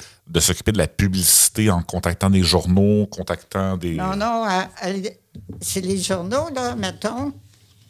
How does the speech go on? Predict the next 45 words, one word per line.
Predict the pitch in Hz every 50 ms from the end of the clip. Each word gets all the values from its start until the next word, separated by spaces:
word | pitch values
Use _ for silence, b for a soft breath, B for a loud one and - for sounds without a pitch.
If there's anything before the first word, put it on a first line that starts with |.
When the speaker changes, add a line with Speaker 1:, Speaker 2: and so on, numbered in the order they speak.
| _ _ _ _
Speaker 2:
qui | - - - 185
le, | 175 180 170 165 165 165 151 156 - - - - - - _ _ - - - _ _ _ _ _ _ -
qui | - -
l'engageaient, | 180 185 190 180 165 185 165 160 - - - 156 156 165 208 262
là, | 269 - 220 226 - - -
pour | - 165 - -
faire | - - - 165 196 180 180 190
des, | 165 165
Speaker 1:
Pour | - -
écrire | - - 202
des | 196 196 196
Speaker 2:
un | 196
Speaker 1:
articles ? | 202 202 175 147 165 - - 226
Speaker 2:
article, | 226 226 - -
Speaker 1:
Ok. | - 170 175
Speaker 2:
mettons, | 139 120 202 202 202
à | 202 190 180
tous | 190 - - - - 220
les | 190 185
mois | 190 180 165 185 190 185 196 214 220 233 240
ou, | 220 208 208 190 180
euh, | 180 165 156 151 147 151 160 - _ _ _ _ _ _ _ _ _ _
comme | 160 156 156 151
ça. | - - - - - - - _ _ -
Speaker 1:
Donc, | 85 82 98
en | 95
plus | 85 104 113 110
des | 110
Speaker 2:
Ouais, | 101 -
Speaker 1:
poèmes, | - 107 110 107 101
Speaker 2:
ouais. | 98 92
Speaker 1:
votre | 98 87 85 -
mère | 95 98 104 113 110 101
a | 90
aussi | 85 85 82 - - - - 98 98 98 -
Speaker 2:
Oui, | -
Speaker 1:
écrit, | 82 - 190 196 190 - 104
Speaker 2:
oui. | 202
Speaker 1:
là, | 95
des | 85 85 82 76 87
articles | 80 - - - - 98 90 - 90
dans, | 78 73 76 71 67 71
dans | 71 76
des | 78 78 78
journaux. | 69 - 78 65 69 69 65